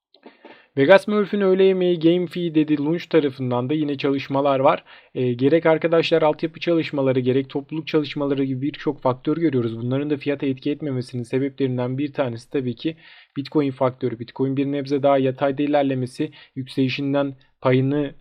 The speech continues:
Luna Classic'e yansıtamaması çok normal. Çünkü Luna Classic'te de ciddi oranda özellikle yılbaşından sonra satış imkanlarının daha sık geldiğini gördük. E, bu fiyat hareketliliği bir nebze daha bizlerin işine üç sıfır on beş liraya kadar ulaşmasını da bizler beklerken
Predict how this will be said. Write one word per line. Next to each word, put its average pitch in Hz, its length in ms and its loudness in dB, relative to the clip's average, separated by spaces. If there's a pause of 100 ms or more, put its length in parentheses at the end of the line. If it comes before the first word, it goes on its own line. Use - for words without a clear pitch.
(120)
Luna 131 260 -4
Classic'e 143 320 0
yansıtamaması 131 720 -2
çok 160 260 -2
normal. 139 320 -2
Çünkü 139 260 -8
Luna 123 220 -2
Classic'te 143 440 -6
de 135 80 -2
ciddi 127 320 -6
oranda 131 360 0 (360)
özellikle 127 440 0
yılbaşından 135 600 -2
sonra 143 380 -6 (180)
satış 156 360 -4
imkanlarının 127 580 -2
daha 131 180 2
sık - 220 -18
geldiğini 147 400 0
gördük. 147 400 -4 (360)
E, 123 180 -2
bu 143 80 -8
fiyat 160 300 2
hareketliliği 165 540 0
bir 160 160 0
nebze 160 320 0
daha 160 220 2
bizlerin 151 280 -4
işine 156 280 -4
üç 135 180 -10
sıfır 143 240 -10
on 143 180 -2
beş 151 220 -2
liraya 135 180 0
kadar 127 260 -2
ulaşmasını 131 600 -4
da 165 120 -6
bizler 123 340 -2
beklerken 135 540 -2